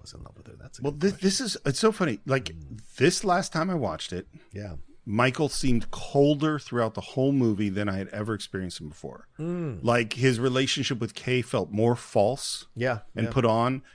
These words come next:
Speaker 2: It felt more like a role that he was playing to be the senator, to be the governor. "This is the kind of wife I should have in the way I envision my life."
Speaker 1: Yeah.
Speaker 2: It didn't, there are a couple of tender moments, and I think from the, certainly from the moment he sees Apollonia,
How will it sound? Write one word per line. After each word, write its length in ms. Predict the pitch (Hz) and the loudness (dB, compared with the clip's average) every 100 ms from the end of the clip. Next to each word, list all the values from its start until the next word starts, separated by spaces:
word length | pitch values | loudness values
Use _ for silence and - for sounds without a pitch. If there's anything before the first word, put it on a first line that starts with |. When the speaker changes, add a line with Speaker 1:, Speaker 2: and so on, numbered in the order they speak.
| - | -6
Speaker 2:
It 100 | 131 | -2
felt 240 | 147 131 | 2 2
more 180 | 143 135 | 4 4
like 200 | 127 123 | 4 2
a 40 | |
role 360 | 110 113 117 127 | 2 4 6 6
that 160 | 127 120 | 4 0
he 80 | |
was 100 | 117 | -2
playing 440 | - - 123 127 123 | -4 -4 0 0 0
to 100 | 87 | -4
be 240 | 104 117 | -2 -2
the 100 | 123 | 0
senator, 500 | 127 - 139 135 135 | -2 0 2 2 2
to 120 | 113 | 0
be 180 | 90 107 | -4 -2
the 80 | 127 | -2
governor. 460 | 123 131 123 135 120 | 2 2 4 -2 -2
"This 200 | 104 135 | -4 -6
is 100 | 123 | -8
the 60 | |
kind 220 | 113 127 | -6 -4
of 100 | 120 | -4
wife 280 | 117 120 120 | 0 0 0
I 100 | 131 | -2
should 220 | 107 - | -4 -10
have 320 | 110 123 123 113 | -6 -2 -2 0
in 140 | 131 | 0
the 60 | 127 | 0
way 200 | 127 123 | 0 0
I 80 | |
envision 340 | 117 113 117 123 | -2 -2 -2 -2
my 80 | 113 | -2
life." 320 | 113 120 120 - - | -2 -4 -6 -12 -8
Speaker 1:
Yeah. 220 | 113 120 | -4 -2
Speaker 2:
It 280 | 120 98 - | -4 -6 0
didn't, 420 | 131 147 147 - | 0 2 0 2
there 180 | 131 117 | 0 2
are 160 | 117 147 | 6 6
a 60 | 175 | 6
couple 340 | - 131 175 | 0 0 0
of 100 | 175 | -2
tender 280 | - 175 165 | -2 -4 0
moments, 420 | 170 180 214 - - - - | 0 -2 -4 -8 -16 -20 -6
and 140 | - 98 | -4 -2
I 260 | 98 156 | 0 0
think 480 | 190 139 127 127 - _ _ _ _ _ _ | 2 0 0 -2 -6 _ _ _ _ _ _
from 280 | - 143 131 | 0 4 4
the, 220 | 120 120 | 4 2
certainly 300 | - 330 254 | 6 6 6
from 120 | - | 2
the 80 | 113 | 2
moment 360 | 101 127 139 101 | 4 6 6 4
he 80 | 98 | 0
sees 260 | - 104 | -2 -2
Apollonia, 680 | 98 90 87 147 135 69 - | -2 -2 0 2 2 0 -8